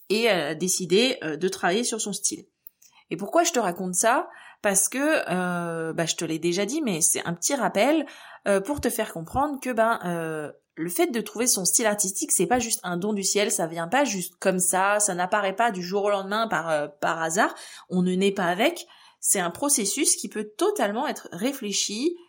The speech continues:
conscient et stratégique. Et parce que ça peut être réfléchi, conscient et stratégique, on peut, euh, travailler certaines choses, euh,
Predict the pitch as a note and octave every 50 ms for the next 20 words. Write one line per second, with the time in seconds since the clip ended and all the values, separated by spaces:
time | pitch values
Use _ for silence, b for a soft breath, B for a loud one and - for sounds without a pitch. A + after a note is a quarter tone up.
0 | B B - - E4 F4+ - - - - G#3 G#3+ A#3 C#4 - - _ _ - -
1 | G3 G#3 G3+ - - A3 G#3+ G#3+ G3+ F3 D#3+ D3+ - - - - _ _ _ b
2 | b b b b b b b b b - - A#3+ C4+ D4 D4+ - - - - -
3 | _ _ _ _ _ _ _ _ - C4+ B3+ B3 - - D4 D4+ D4 - F#3+ F3
4 | - G3 G#3+ G#3+ G#3+ G#3+ - - - - F#3 A3 G3+ - G#3+ G#3+ - B3 A3 F3
5 | G3+ F#3 F#3 - G3+ F#3 F3 - - E3 - E3 E3+ F3 G#3 C#4+ D#4 - - _
6 | _ _ _ - - F3 F3+ E3+ - - C#4+ D4 F4 G4 G4+ - - _ _ _
7 | _ _ - - E3 D#3 D#3 D#3 - - C4 C#4 C#4+ C#4 B3+ A#3 A3 G#3 - -
8 | D#3+ - - D#3+ D#3 - - A3 C#4+ E4 C4 G3+ E3+ B B B B B B B
9 | B B - F3+ F3 E3+ E3 D#3+ D3+ C#3+ C#3+ C#3 C#3 C#3